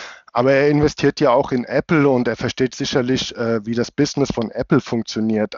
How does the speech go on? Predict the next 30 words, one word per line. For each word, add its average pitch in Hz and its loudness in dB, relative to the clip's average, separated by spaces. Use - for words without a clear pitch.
Aber 123 4
ich - -4
glaube 123 0
jetzt - -4
nicht, 131 -2
dass 123 2
er 120 0
en 135 4
Detail 120 2
weiß, 110 2
wie 117 -2
ein 107 0
iPhone, 135 0
wie 120 2
da 110 2
die 110 -4
verschiedenen 120 0
Hardware-Komponenten 117 0
zusammenarbeiten. 101 -2
Und 107 -2
so, 123 4
denke 127 2
ich, - 0
kann 120 2
man's 123 2
auch 120 2
im 113 0
Thema 113 -2
Bitcoin 147 2
sehen. 139 4